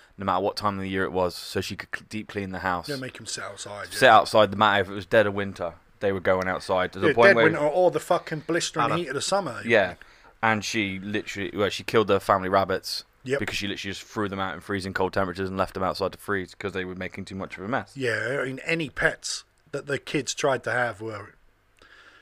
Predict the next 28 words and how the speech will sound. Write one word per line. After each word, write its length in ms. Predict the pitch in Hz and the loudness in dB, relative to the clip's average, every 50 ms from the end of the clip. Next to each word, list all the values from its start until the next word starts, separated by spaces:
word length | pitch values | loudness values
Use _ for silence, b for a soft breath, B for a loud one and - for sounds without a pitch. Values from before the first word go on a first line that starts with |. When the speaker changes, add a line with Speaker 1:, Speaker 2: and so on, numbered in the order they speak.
| b b b b b | b b b b b
Speaker 1:
Yeah. 220 | b 160 135 95 - | b 4 4 6 8
Speaker 2:
dealt 240 | - 170 165 - - | 8 8 8 8 4
with 200 | 160 123 - - | 0 0 0 4
by 120 | - 135 127 | 4 4 4
the 60 | 120 | 2
mum. 340 | 117 127 131 120 104 92 - - - _ _ _ | 0 -2 -2 -2 -2 -8 -18 -20 -20 _ _ _
Speaker 1:
Yeah. 280 | - 147 131 - - - | 0 2 2 2 2 0
Speaker 2:
You 200 | 156 143 135 127 | -4 -2 -2 -2
know, 180 | 113 101 98 | -4 -6 -2
that 220 | 104 135 156 - - | 4 4 4 4 2
was 120 | 139 101 | -4 -4
not 240 | 131 143 147 - - | -2 -2 -2 -2 0
allowed 320 | 139 127 127 127 123 113 120 | 0 2 4 4 4 2 -2
in 120 | 123 117 | -6 -8
a 40 | 101 | -8
fucking 340 | - - 120 107 - 113 104 | -6 -6 -6 -6 -8 -12 -8
house, 400 | - 117 117 107 98 - - - | -6 -6 -6 -6 -8 -10 -12 -10
pets, 320 | - - 127 104 - - - | -6 -6 -6 -6 -8 -12 -16
'cause 160 | - 107 - | -16 -14 -12
they're 140 | 120 110 107 | -10 -8 -8
scummy, 500 | - - - 131 127 120 117 113 107 101 - | -8 -6 -4 -4 -4 -4 -6 -8 -8 -2 0
dirty. 360 | 131 127 131 139 127 123 113 | 2 2 2 0 -2 -6 -8
And 140 | 127 156 165 | -4 -2 -2
they, 80 | 190 175 | -2 -2
and, 200 | 170 165 135 - B B B B B B B B B B B B B - | -4 -10 -14 -16 B B B B B B B B B B B B B -6
and 120 | 170 156 165 | -4 0 2
what 160 | 208 190 165 | 2 4 4
I, 100 | 170 | 2